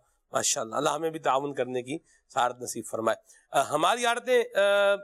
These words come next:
میں آگے چلیں گے، اسی سے میں relate کر لیتا ہوں ایک بات۔ آ، بعض، آ، خاندان کے بڑوں کا یہ انداز دیکھا ہے کہ وہ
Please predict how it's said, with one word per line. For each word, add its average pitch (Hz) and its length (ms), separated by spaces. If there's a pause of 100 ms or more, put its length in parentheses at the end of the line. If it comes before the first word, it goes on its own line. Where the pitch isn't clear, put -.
میں 170 120
آگے 175 220
چلیں 175 300
گے، 185 220
اسی 220 200
سے 202 240 (320)
میں 160 180
relate 160 260
کر 165 120
لیتا 151 200
ہوں 147 80
ایک 135 120
بات۔ 120 320 (300)
آ، 156 240
بعض، 196 520
آ، 240 680
خاندان 190 600
کے 190 100
بڑوں 175 300
کا 165 340
یہ 151 200
انداز 139 340
دیکھا 127 300
ہے 135 120 (480)
کہ 175 80
وہ 214 240